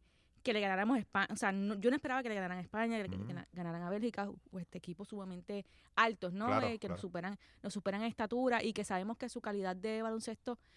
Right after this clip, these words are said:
Speaker 1: a nivel femenino es superior a la de nosotros, ¿no? Pero, pero no hay que restarle el hecho de que, de que, como tú dices, ellas, ellas se su-, se superaron a, a, a esa derrota tan horrible que fue la, la, contra Bélgica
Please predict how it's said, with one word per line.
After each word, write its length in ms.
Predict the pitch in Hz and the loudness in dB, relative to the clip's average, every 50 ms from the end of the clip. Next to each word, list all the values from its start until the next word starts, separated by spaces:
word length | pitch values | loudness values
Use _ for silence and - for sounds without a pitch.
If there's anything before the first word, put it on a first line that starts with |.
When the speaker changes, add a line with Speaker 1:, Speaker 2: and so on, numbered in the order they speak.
| - - - | -20 -12 -6
Speaker 1:
a 80 | - 220 | -4 -2
nivel 160 | 220 208 190 | 0 0 -2
femenino 300 | - 220 220 220 220 240 | -2 -2 -4 -2 -2 -2
es 40 | 233 - | -2 -2
superior 300 | 254 202 214 196 196 190 | -2 -2 -2 -2 0 0
a 40 | 208 | 0
la 60 | 214 | 0
de 60 | 214 | 0
nosotros, 420 | 214 214 202 233 226 220 185 180 190 | 0 -2 -2 -2 -2 -2 -2 -2 -2
¿no? 160 | 190 202 - - - - - - - - | -2 -4 -6 -10 -20 -20 -20 -20 -6 0
Pero, 360 | - 226 220 226 214 - - _ _ _ _ _ _ _ _ _ _ - _ _ _ - | 2 4 4 4 4 2 0 _ _ _ _ _ _ _ _ _ _ -20 _ _ _ 0
pero 260 | 240 226 226 226 214 - - _ _ _ - - | 2 4 4 2 2 0 -4 _ _ _ -16 -10
no 160 | - 196 202 196 | -6 -4 -2 -2
hay 80 | 196 | -2
que 100 | - 240 | -2 -2
restarle 320 | 247 262 - - 247 254 254 | -4 -4 -2 -2 -2 -2 0
el 60 | 233 | -2
hecho 200 | 262 - - 285 | -2 -2 -2 -2
de 120 | 240 214 | -2 -2
que, 260 | - 208 196 190 - - | -2 -4 -6 -6 -8 -10
de 220 | 190 180 185 190 | -12 -8 -8 -6
que, 220 | - - 185 180 - | -6 -4 -6 -6 -6
como 180 | - 185 175 | -6 -6 -4
tú 120 | - 190 226 | -2 -2 -2
dices, 340 | 294 330 - 269 247 254 - | -2 -2 -2 -4 -4 -6 -6
ellas, 340 | - 190 185 185 185 185 185 - | -6 -6 -6 -6 -6 -6 -6 -6
ellas 220 | 185 180 185 180 | -6 -6 -6 -6
se 160 | - 220 214 | -6 -6 -6
su-, 140 | 202 - - - | -6 -8 -14 -12
se 140 | - - 180 | -8 -8 -8
superaron 480 | - 180 175 180 170 160 165 196 214 | -8 -8 -8 -8 -6 -6 -4 -4 -4
a, 100 | 233 - | -4 -4
a, 300 | - - 214 202 - - | -4 -2 -4 -4 -2 -2
a 40 | 196 | -2
esa 140 | 190 - 220 | -2 -2 -2
derrota 360 | 214 214 220 214 - 226 214 - - - _ _ | -2 0 0 0 0 -2 -2 -2 -10 -20 _ _
tan 140 | - 214 214 | -2 0 2
horrible 320 | 208 202 196 196 196 202 214 | 2 2 2 2 2 2 2
que 80 | 226 226 | 0 0
fue 160 | - 240 226 | 0 2 2
la, 120 | 226 226 208 | 2 2 0
la, 180 | - - - - | -2 -4 -6 -4
contra 280 | - 226 220 - 220 220 | -2 -2 -2 0 0 0
Bélgica 460 | 247 269 254 240 240 208 - 220 220 | 2 2 0 0 -2 -4 -4 -6 -8